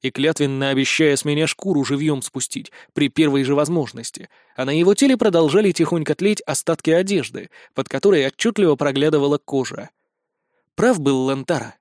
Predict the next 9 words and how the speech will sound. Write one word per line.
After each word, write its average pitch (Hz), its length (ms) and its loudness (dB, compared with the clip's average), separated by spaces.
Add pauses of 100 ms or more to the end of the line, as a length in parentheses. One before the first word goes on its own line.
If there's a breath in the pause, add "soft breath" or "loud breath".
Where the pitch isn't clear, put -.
(240)
подумал 139 380 0
я, 165 200 2
убедившись, 139 520 0
что - 180 0
парень 139 320 0
живой 185 400 2 (180 soft breath)
и 139 80 -4
почти 156 320 -2
невредимый, 214 640 0